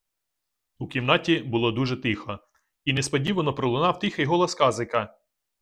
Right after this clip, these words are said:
Він сидів на підлозі разом з дітьми, а Фуміко лежала животом у нього на колінах.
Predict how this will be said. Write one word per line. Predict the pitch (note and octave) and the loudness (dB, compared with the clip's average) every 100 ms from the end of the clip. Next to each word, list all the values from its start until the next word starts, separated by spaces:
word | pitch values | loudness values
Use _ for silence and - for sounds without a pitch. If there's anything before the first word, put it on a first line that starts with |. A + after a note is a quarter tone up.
| - | -4
Він | B2 F3+ | -2 -2
сидів | - A#2+ E3 | -4 -4 -2
на | D3 | -2
підлозі | B2+ A2+ E3+ C3+ A#2 G#2+ - | -4 0 2 2 0 -4 -6
разом | B2+ B2+ D3+ D3+ | 0 2 2 0
з | |
дітьми, | C#3+ E3+ D3 A2 G2+ _ _ _ | 0 -2 -2 -4 -4 _ _ _
а | - | -6
Фуміко | C3 C#3+ C3 B2+ G3 | -4 -4 -4 0 2
лежала | D#3 E3 D3+ | 4 6 4
животом | A#2 A#2+ A#2 D#3 D#3 | 4 0 2 0 -2
у | B2 | -2
нього | B2+ | -2
на | C3 B2+ | -2 -2
колінах. | C3+ B2 G#2+ G2+ - | -2 -2 -4 -8 -12